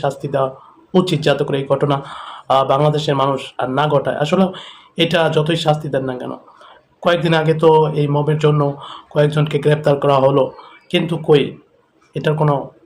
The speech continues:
মানে ফায়দা হচ্ছে না, এটা থেকে মানুষ বর্তমানে বের হয়ে আসতে পারতেছে না আমরা। যাক, এটা আসলে খুবই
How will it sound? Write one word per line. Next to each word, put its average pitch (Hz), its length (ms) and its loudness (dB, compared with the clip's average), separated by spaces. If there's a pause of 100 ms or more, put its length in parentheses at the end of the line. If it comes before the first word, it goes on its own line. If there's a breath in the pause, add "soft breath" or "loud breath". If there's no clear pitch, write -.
(200)
মানে 143 160 0 (680 soft breath)
ফায়দা 156 320 2
হচ্ছে - 200 -6
না, 131 120 -2
এটা 143 200 0
থেকে 151 220 -6
মানুষ 151 160 2 (420 loud breath)
বর্তমানে 156 300 0 (100)
বের 156 160 4
হয়ে 170 180 4
আসতে 151 220 -6
পারতেছে 131 320 -6
না 123 100 -6
আমরা। - 160 -14 (1000 soft breath)
যাক, 202 240 2
এটা 190 140 4
আসলে 175 240 -2
খুবই 160 160 4